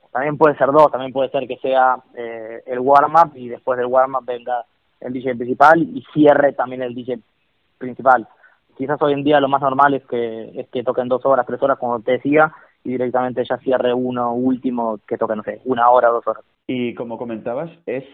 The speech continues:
Speaker 2: importante la posición en la que te toca, eh, pinchar? O dicho de otra manera, hace un momento has mencionado que, claro, depende de la música que te haya puesto el otro, ¿no? ¿A qué te refieres con esto?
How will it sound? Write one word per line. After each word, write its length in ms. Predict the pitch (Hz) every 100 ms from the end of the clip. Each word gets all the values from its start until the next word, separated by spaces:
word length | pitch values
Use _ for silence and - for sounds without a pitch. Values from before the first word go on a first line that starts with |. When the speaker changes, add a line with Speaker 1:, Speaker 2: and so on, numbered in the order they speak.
| -
Speaker 2:
importante 1000 | 214 180 - 107 92 110 110 104 110 104
la 280 | 98 92 92
posición 640 | 98 - 90 - 101 113
en 180 | 107 95
la 180 | 90 85
que 200 | 95 85
te 200 | - 82
toca, 760 | - 104 95 104 98 90 92 _ _ _ _
eh, 240 | 113 101 -
pinchar? 560 | 110 90 - 120 190 185 _ _
O 180 | - 110
dicho 340 | 98 120 120 135
de 100 | 117
otra 160 | 110
manera, 440 | 107 127 113 87 -
hace 220 | 98 98
un 40 | 117
momento 240 | 120 120
has 100 | 113
mencionado 600 | 123 117 120 113 123 127 _ _
que, 140 | 107
claro, 320 | 90 113 98 -
depende 580 | 95 98 98 113 117 120
de 120 | 120
la 100 | 113
música 480 | 127 120 131 127 117
que 140 | 101
te 100 | 104
haya 260 | 107 107 98
puesto 480 | 110 107 - 104
el 140 | 95 104
otro, 360 | 107 - 76 _ _ _ -
¿no? 340 | 104 175 - _
¿A 140 | 101 98
qué 80 |
te 100 | 131
refieres 460 | 135 127 - 80 80
con 160 | 98 85
esto? 380 | 82 80 -